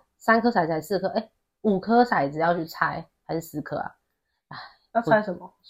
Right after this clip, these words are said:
Speaker 1: 拆数字跟
Speaker 2: 大，
Speaker 1: 跟大小。
Speaker 2: 大小，嗯。
Speaker 1: 我玩一玩，五百块港币，我投下去，然后我赚了，其实我赚了六百块，快七百块哦。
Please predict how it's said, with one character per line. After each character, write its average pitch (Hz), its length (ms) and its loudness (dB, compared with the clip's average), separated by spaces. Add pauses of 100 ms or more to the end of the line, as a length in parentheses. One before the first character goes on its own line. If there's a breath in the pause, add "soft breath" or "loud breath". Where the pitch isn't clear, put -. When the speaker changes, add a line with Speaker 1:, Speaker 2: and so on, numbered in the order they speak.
(200)
Speaker 1:
拆 214 280 2
数 202 260 0
字 185 220 -2
跟 165 600 2
Speaker 2:
大， 208 160 4 (240)
Speaker 1:
跟 190 140 10
大 156 180 8
小。 202 120 2
Speaker 2:
大 190 60 2
小， - 220 -6 (180)
嗯。 180 180 -4 (160 loud breath)
Speaker 1:
我 170 160 8
玩 170 340 8
一 208 100 0
玩， 147 360 4
五 175 100 -2
百 160 80 6
块 170 100 0
港 - 200 -6
币， 156 200 -8
我 - 60 -10
投 156 160 -2
下 151 160 0
去， - 240 -14 (100)
然 165 120 0
后 180 120 2
我 160 80 -2
赚 180 220 0
了， 151 80 -2
其 156 100 -8
实 160 80 0
我 165 140 -6
赚 165 220 0
了 165 40 -2
六 170 120 2
百 - 140 -8
块， - 180 -8
快 165 120 -8
七 - 160 -12
百 160 160 -6
块 - 200 -6
哦。 175 160 -6